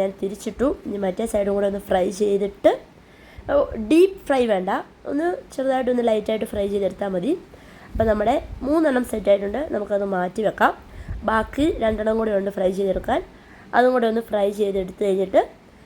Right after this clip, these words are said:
പെട്ടെന്ന് തന്നെ ഞാനത് കാണിച്ചിട്ട്, ആ, ഇത് പാത്രത്തിലോട്ട് മാറ്റുകയാണ് ഞാൻ കേട്ടോ. ഞാൻ ഒന്ന് കോരി എണ്ണ പോകാൻ വേണ്ടി ഇങ്ങനെ വെച്ചിരിക്കുകയാണ്. ഇനി നമുക്ക് പാത്രത്തിലോട്ടൊന്ന് മാറ്റിയിട്ട് അത്യാവശ്യം എണ്ണയൊക്കെ നന്നായിട്ട് കളഞ്ഞിട്ട് നമുക്ക് പാത്രത്തിലോട്ട് മാറ്റി വെക്കണം. അപ്പോൾ അങ്ങനെ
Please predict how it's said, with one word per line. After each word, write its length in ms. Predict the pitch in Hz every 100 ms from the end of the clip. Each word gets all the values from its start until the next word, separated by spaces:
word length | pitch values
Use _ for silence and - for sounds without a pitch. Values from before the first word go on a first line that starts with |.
| - -
പെട്ടെന്ന് 300 | - 226 226
തന്നെ 160 | 202 202 196
ഞാനത് 220 | 190 196
കാണിച്ചിട്ട്, 480 | 196 180 180 - 190 466 - - - -
ആ, 20 | 185 180 185
ഇത് 100 | 196 -
പാത്രത്തിലോട്ട് 420 | 202 190 233 247 220
മാറ്റുകയാണ് 360 | 190 190 196 185
ഞാൻ 80 | 180
കേട്ടോ. 180 | 175 180 175
ഞാൻ 120 | 175 180 233 - - -
ഒന്ന് 120 | 196 208 -
കോരി 240 | 208 208 214
എണ്ണ 140 | 185 202 214
പോകാൻ 180 | 185 185
വേണ്ടി 140 | 190 190
ഇങ്ങനെ 180 | 190 180
വെച്ചിരിക്കുകയാണ്. 580 | 175 - 185 196 165 202 285 - - - -
ഇനി 80 | 233
നമുക്ക് 200 | 220 220 214
പാത്രത്തിലോട്ടൊന്ന് 680 | 196 190 214 208 196 196 185
മാറ്റിയിട്ട് 460 | 175 165 - 185 262 392 - - - - _ - - - -
അത്യാവശ്യം 400 | 247 240 233 233
എണ്ണയൊക്കെ 320 | 214 233 226 240
നന്നായിട്ട് 340 | 202 202 208 233
കളഞ്ഞിട്ട് 340 | 196 190 190 202
നമുക്ക് 180 | 196 185
പാത്രത്തിലോട്ട് 420 | 180 175 - 185 185
മാറ്റി 220 | 175 165 175
വെക്കണം. 280 | 160 165 220 320 - - - - - - - - -
അപ്പോൾ 140 | - 233
അങ്ങനെ 220 | 214